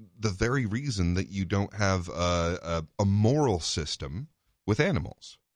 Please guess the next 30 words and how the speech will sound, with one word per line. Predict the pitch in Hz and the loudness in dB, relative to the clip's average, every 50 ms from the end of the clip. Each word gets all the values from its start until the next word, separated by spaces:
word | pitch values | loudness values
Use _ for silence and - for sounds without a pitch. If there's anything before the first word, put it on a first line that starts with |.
| _ _ _ _ _ - | _ _ _ _ _ -2
is | 113 107 | 0 0
because | 104 120 - 131 113 101 | 2 4 4 4 2 2
they | 101 104 104 110 | 2 2 2 4
are | 110 127 | 4 2
incapable | 139 147 156 - - 113 101 - - 98 98 107 104 101 - | 2 2 0 0 0 0 0 0 -2 -4 0 0 0 0 2
of | 98 98 98 90 - - - _ _ | 0 0 0 -2 -4 -10 -18 _ _
having | - - 131 127 131 139 131 | 0 2 2 4 4 4 4
the | 127 123 120 | 4 4 4
imagination | 110 113 117 120 120 117 117 110 107 107 107 - - 110 104 - | 4 4 4 4 2 2 2 2 4 2 2 2 2 0 0 2
of | 101 107 101 101 | 0 -2 0 0
themselves. | - 98 95 92 - - - 110 101 85 71 - - - | 0 2 2 2 2 2 2 2 0 0 -2 -6 -8 -6
They | - 90 | -6 -4
can't | - - 120 117 - - | 0 0 0 0 0 -2
self-reflect | - - - 120 120 - - 139 131 - - 107 101 - - - | -2 0 0 0 0 -2 -4 -6 -6 -4 -2 -2 -2 -2 -2 -2
in | 101 92 | 0 0
order | 87 80 85 82 | 0 0 -2 -4
to | 92 98 | -6 -6
do | 101 - 147 165 139 | -4 -2 -2 -2 -2
that. | 98 80 73 - - _ _ _ _ _ _ _ _ _ _ _ _ _ _ _ _ _ _ _ _ _ _ _ _ _ _ _ - | -4 -4 -8 -10 -14 _ _ _ _ _ _ _ _ _ _ _ _ _ _ _ _ _ _ _ _ _ _ _ _ _ _ _ 2
And | 110 110 110 113 | 4 4 4 4
in | 101 110 110 | 4 2 2
the | 123 | 2
same | 123 - 143 131 139 147 120 | 2 2 2 2 2 4 4
way, | 92 82 82 87 110 - - - _ | 4 4 2 2 0 0 -4 -8 _
children | - - - 135 135 117 120 120 113 | -2 0 2 2 2 2 2 2 2
haven't | 104 104 117 113 104 113 117 - 104 92 | 2 0 0 2 2 0 0 -2 -2 0
gained | 107 117 127 120 117 | 0 2 2 2 2
that | 110 110 110 107 - | 2 2 2 0 0
neurological | - 104 104 110 107 107 104 104 101 104 101 - 113 107 | 0 2 2 2 2 2 2 2 2 0 -2 -2 -2 -2
capacity | - - - - 143 151 156 151 135 - - 92 85 80 85 107 | -4 -4 -2 2 2 2 2 0 -2 -2 0 0 0 0 0 -2